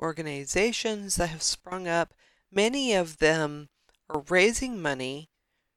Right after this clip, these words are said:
to buy meals from Houston restaurants and provide them free of charge to medical professionals who are working so hard, so many hours in such risky environments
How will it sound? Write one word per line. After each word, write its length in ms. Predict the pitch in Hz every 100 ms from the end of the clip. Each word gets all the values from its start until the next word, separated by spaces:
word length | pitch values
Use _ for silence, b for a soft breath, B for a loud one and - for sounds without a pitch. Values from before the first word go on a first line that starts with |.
| _ _ -
to 240 | 175 156 _ _
buy 360 | 160 165 196 226
meals 640 | 180 160 127 - - - - _
from 140 | - 143
Houston 680 | - - 233 - - 226 175
restaurants 640 | 180 190 - 127 120 -
and 200 | - 151
provide 440 | - 156 170 180 175
them 160 | 165
free 340 | - - 240 233
of 140 | -
charge 720 | - 214 226 160 143 147 - B B _ _ -
to 440 | 202 202 196 180 - 165
medical 640 | 180 202 233 240 240 175 165
professionals 840 | 170 - 151 151 - 139 131 - B B B
who 80 | 196
are 120 | 185
working 380 | 180 175 175 170
so 440 | - - 233 233
hard, 680 | 214 - 180 175 175 170 -
so 220 | - 226
many 260 | 220 208 175
hours 440 | 160 160 160 -
in 80 | 165
such 260 | - 160 151
risky 480 | 165 170 - 165
environments 960 | 151 135 127 120 123 123 123 - - -